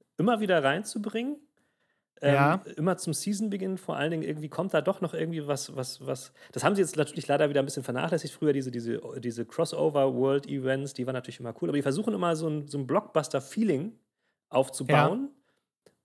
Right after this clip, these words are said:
Speaker 1: und haben dann aber eigentlich das gar nicht mehr drin. So, und das finde ich auch so ein interessantes Ding, dass sie, dass sie versuchen, aus der alten Zeit irgendwie noch so ein paar Sachen so mitzuziehen. Klar ist das was ganz anderes als ein Triple-A-Spiel, wie, wie man's früher
Speaker 2: <laughs>
Speaker 1: gekannt hat. Völlig anders. Aber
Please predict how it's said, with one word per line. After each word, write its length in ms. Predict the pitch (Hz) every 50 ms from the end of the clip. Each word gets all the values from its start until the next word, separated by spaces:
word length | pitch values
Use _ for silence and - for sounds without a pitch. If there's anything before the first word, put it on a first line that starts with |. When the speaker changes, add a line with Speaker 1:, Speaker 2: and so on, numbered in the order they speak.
| _ _ _ _ _ _
Speaker 1:
und 140 | - 135 120 139
haben 120 | 170 165
dann 140 | 165 175 202
aber 200 | 208 202 208 170
eigentlich 260 | 151 180 190 185 -
das 160 | - 175 -
gar 160 | - 131 151
nicht 160 | 170 156 - 117
mehr 80 | 113
drin. 240 | - - - - 131
So, 120 | - 113
und 60 | 113 117
das 140 | 123 -
finde 140 | - 190 190
ich 180 | - - - -
auch 180 | - 214 208
so 100 | - -
ein 40 | 143
interessantes 640 | 151 139 143 135 - 143 151 156 151 151 - - -
Ding, 240 | - 147 160 170 156
dass 140 | 151 - -
sie, 180 | 147 139 - - - - - - - _ _ _ _ _
dass 140 | - 127 -
sie 240 | - 151 139 - -
versuchen, 360 | - 147 135 139 214 - 95
aus 120 | - 147 -
der 160 | 151 - -
alten 260 | 135 190 208 180 165
Zeit 380 | - - - 151 170 185 180 -
irgendwie 160 | 147 147 139
noch 120 | 143 135
so 100 | - 147
ein 40 | 135
paar 140 | - - 143
Sachen 200 | 156 143 147 135
so 80 | 143 135
mitzuziehen. 760 | 147 - - - 127 - - - - - - - - - -
Klar 180 | - - 147 170
ist 80 | 175 -
das 100 | 190 -
was 120 | 170 -
ganz 180 | - 147 147 147
anderes 300 | 131 131 127 120 120 -
als 180 | 120 117 - -
ein 60 | -
Triple-A-Spiel, 680 | - 120 - - - - 117 107 - - - 120 110 107
wie, 100 | 113 107 107 - -
wie 80 | _ 117
man's 240 | 113 110 107 - 117
früher 300 | - - 160 151 127 117
Speaker 2:
<laughs> 0 |
Speaker 1:
gekannt 340 | - - 151 135 107 - -
hat. 100 | - - - 127
Völlig 320 | - - 196 165 123 - -
anders. 320 | 110 110 113 107 - - - - - - - - - _
Aber 300 | - - 127 139 135 123